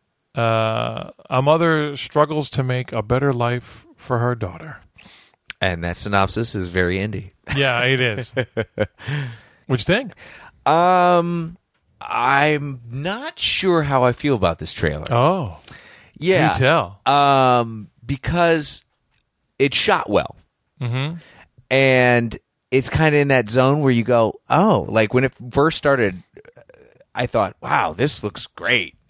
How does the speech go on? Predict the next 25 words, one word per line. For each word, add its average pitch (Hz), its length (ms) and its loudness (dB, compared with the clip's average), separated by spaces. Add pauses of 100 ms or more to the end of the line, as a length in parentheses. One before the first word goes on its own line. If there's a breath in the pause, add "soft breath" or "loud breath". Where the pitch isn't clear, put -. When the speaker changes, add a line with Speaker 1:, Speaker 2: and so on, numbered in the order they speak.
(300)
Speaker 1:
You 127 180 -2
know 113 100 2
what 104 100 2
I 98 40 -2
mean? 98 300 -4
Speaker 2:
Okay. 139 360 -2 (160)
Speaker 1:
Um, 98 680 2 (100)
it 117 80 -4
kind 120 220 0
of, 98 280 -4
just - 260 -4
the 127 60 -2
way 117 160 2
it 73 80 -4
looked. 101 640 -2 (140)
And 127 220 -2
then 131 380 2 (180)
<sighs> - 160 -20 (1300 loud breath)
I - 100 -8
felt - 420 -6
like - 320 -8 (220)
the - 100 -18 (360)
tr-, - 400 -8
it - 160 -2
wasn't - 320 -2